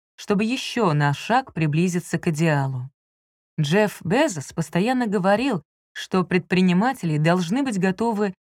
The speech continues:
к стене всеобщего непонимания. Чтобы это выдержать, нужен огромный запас прочности. Мне пришлось научиться стойко переносить риски и потенциальные неловкости.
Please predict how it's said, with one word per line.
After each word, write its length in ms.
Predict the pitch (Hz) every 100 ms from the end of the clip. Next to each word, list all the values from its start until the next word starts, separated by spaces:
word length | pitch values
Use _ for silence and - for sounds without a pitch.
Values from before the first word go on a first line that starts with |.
| _ _
к 40 | -
стене 440 | - - 175 240
всеобщего 600 | - - 190 185 - 180
непонимания. 880 | 180 170 175 170 156 143 135 131 131 _ _
Чтобы 340 | - - 285 220
это 240 | 175 160
выдержать, 720 | 156 269 262 240 196 226 - _ _ -
нужен 340 | 175 170 170
огромный 480 | 165 156 214 262 202
запас 460 | 151 151 165 156
прочности. 760 | - 156 147 - 143 - - 135 _ _ _ _ -
Мне 180 | 185 190
пришлось 460 | 175 156 - 175 -
научиться 480 | 170 165 185 - 160
стойко 420 | - 185 170 143
переносить 560 | 147 147 151 147 170
риски 480 | 165 180 233 - 156 - _
и 80 | -
потенциальные 720 | - 147 160 - 160 165 165
неловкости. 800 | 170 165 151 135 - 131 - -